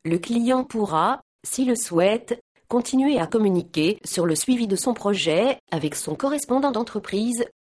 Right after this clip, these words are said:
qui lui aurait laissé son adresse I M. Le chat, en revanche, est une sorte de jeu. On est présent en temps réel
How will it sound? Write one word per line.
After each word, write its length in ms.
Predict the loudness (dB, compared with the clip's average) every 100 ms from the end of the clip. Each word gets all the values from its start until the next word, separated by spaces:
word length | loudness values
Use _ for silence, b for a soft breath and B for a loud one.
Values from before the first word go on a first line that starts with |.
| _ _
qui 200 | -2 0
lui 180 | 2 2
aurait 200 | 2 0
laissé 340 | 0 0 -2
son 240 | 0 0 0
adresse 360 | 0 0 -2
I 100 | 0
M. 180 | 0 0
Le 80 | 0
chat, 400 | -2 2 2 0 _ _ -2
en 120 | 0
revanche, 760 | 2 2 2 2 2 -2 -8 -14 _
est 160 | -8 -2
une 120 | -2
sorte 340 | -2 -4 -4 -4
de 140 | -2
jeu. 360 | 0 2 0 -2 _ _ _ _ 0
On 120 | 2
est 80 | 2
présent 340 | 0 0 2
en 140 | 2
temps 140 | 2 0
réel 540 | 2 2 4 2 0